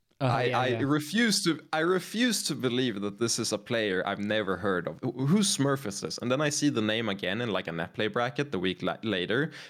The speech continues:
Speaker 2: and he places, like, second, and I'm like, "Oh, no, this is a real player." And then he just consistently places, like, top eight or right outside top eights in net play events. And I was like, "Oh, okay, I guess they're really solid." And now this is their first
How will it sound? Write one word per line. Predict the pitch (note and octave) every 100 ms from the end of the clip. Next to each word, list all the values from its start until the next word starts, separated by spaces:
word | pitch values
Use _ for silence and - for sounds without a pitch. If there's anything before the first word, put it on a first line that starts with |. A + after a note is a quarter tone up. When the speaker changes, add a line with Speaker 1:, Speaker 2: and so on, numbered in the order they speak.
| -
Speaker 2:
and |
he | G2
places, | G2+ A#2 A2 -
like, | E2+ -
second, | G2+ F#2 - E2+ -
and | F2
I'm | F#2
like, | E2+ -
"Oh, | - C#3 D#2 - _ _ _ -
no, | D3 G2+
this | A#2
is | C#3
a | A2+
real | G2+ G2+
player." | D3+ C#3 F#2 F#2+
And | G#2+
then | A2+
he |
just | A2 A2
consistently | - A2+ C#3+ C#3 B2+ G#2+ G2
places, | A#2 G#2 G#2+ G2
like, | F#2
top | - G2 G2
eight | G2+ F#2+ F#2+
or | F2+
right | F#2+ G2
outside | F#2 - G2 F2+
top | F#2+ -
eights | F2+ F2 - - - _ -
in | F#2+ E2+
net | F#2 G2
play | G2 F2+
events. | E2 D#2+ - -
And | - F#2 F2+ F2
I | G#2
was | G2+
like, | -
"Oh, | F3+ C3+
okay, | C#3 - A2+
I | G2
guess | G#2+ -
they're | A2
really | G#2 G2+
solid." | A2 E3+ D3 F#2
And | - G#2+
now | G#2+ G#2
this | G2 G2
is | F#2
their | - G2
first | F#2 - G#2 G#2 G2+ - -